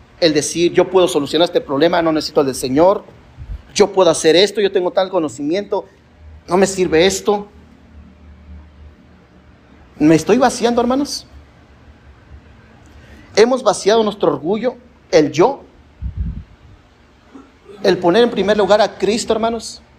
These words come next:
¿Sabe cuál era la preferencia de Tabita, hermanos? ¿Sabe quién es Tabita? En el libro de los Hechos. Dorcas.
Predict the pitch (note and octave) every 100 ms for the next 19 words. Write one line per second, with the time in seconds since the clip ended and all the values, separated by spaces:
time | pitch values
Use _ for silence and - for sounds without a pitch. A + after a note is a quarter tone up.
0 | _ _ _ _ _ _ _ _ _ -
1 | G#3+ C4 B3 A#3 A#3+ A#3 G#3+ F3+ F3 F3
2 | D#3+ G#3+ G#3 D#3+ - C#3+ G3 G3+ G3+ G3+
3 | F#3+ G#3+ G#3 G#3+ G3+ F3 G3 B3 - _
4 | _ - _ _ _ _ _ _ _ -
5 | - - _ _ D#3 C#3+ F3 F#3 D#3 D3
6 | F3+ A3 - - - _ _ - - _
7 | - - - C#3+ F3+ F3+ G#3 - -